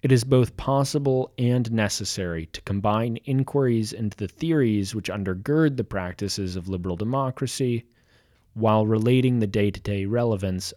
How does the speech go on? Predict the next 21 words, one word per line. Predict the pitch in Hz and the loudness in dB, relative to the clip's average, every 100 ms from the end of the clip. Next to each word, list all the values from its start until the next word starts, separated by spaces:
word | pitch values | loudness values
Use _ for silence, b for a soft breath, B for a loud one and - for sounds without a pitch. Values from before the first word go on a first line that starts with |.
| - | -4
of | 110 104 | -2 0
those | 95 87 | -2 -2
very | 82 85 82 | -4 -6 -6
practices. | - 104 95 - 90 - - - - - _ _ _ b b b b b b 117 | -6 -6 -6 -6 -12 -10 -12 -14 -16 -18 _ _ _ b b b b b b 0
In | 120 | 4
essence, | 139 - 110 98 - - - - | 4 2 0 0 -4 -12 -16 -8
that | 110 107 | -2 2
is | 113 110 | 2 2
our | 107 | 2
mission | 113 127 - 92 82 80 | 2 2 0 -4 -6 -10
at | 90 | -12
Spectacles. | - 127 110 - - 82 78 - - _ _ _ _ _ _ _ _ _ _ _ | -8 -4 -4 -6 -8 -8 -10 -16 -20 _ _ _ _ _ _ _ _ _ _ _
After | 120 104 110 110 | -4 -2 2 4
all, | 123 127 123 120 - _ | 4 4 2 0 -6 _
liberal | 127 123 131 131 | -2 0 2 2
democracy | 110 113 131 - 107 - 101 90 90 - - | 2 2 0 0 -4 -2 -2 -2 -6 -10 -10
is | 95 - | -10 -4
just | 127 117 - - | 0 0 -2 -8
a | 113 | -6
working | 98 95 - 92 87 | -4 -4 -6 -8 -8
theory, | - 127 113 82 78 | -6 -4 -2 -4 -6